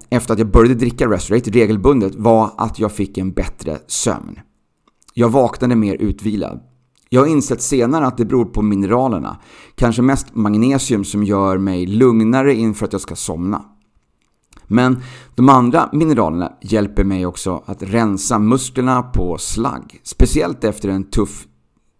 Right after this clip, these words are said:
träningsvecka med många träningspass där jag gjort kanske någonting annorlunda.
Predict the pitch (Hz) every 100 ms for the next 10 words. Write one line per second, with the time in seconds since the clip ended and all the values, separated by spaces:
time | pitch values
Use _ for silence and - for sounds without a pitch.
0 | - 95 85 87 107 - 80 - 87 98
1 | 95 87 - 85 78 - - - 101 95
2 | 95 92 - - - - _ _ _ -
3 | 175 160 147 117 139 156 135 127 143 190
4 | 104 50